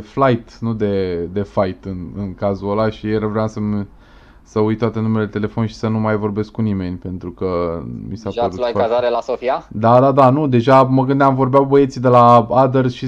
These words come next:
Speaker 1: spun, „Bă, dar eu n-aș merge?” Adică n-am jucat niciodată, n-am mai jucat de mult cu bulgarii un flag, asta zic,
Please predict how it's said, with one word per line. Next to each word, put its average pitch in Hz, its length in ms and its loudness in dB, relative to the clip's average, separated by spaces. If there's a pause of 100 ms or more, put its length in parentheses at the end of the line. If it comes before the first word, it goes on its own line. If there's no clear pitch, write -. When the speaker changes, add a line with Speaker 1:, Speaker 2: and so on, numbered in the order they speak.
(100)
Speaker 1:
spun, 139 260 -4
„Bă, 180 160 2
dar 156 400 6 (680)
eu 175 260 4
n-aș 180 240 4
merge?” 190 540 6 (600)
Adică 160 480 4 (1400)
n-am 196 320 4
jucat 202 260 4
niciodată, 208 420 6
n-am 196 180 8
mai 196 140 8
jucat 190 220 4
de 202 60 6
mult 196 200 4
cu 165 80 -2
bulgarii 127 400 6
un 107 100 4
flag, 101 340 -4 (220)
asta 127 320 4
zic, 101 300 -4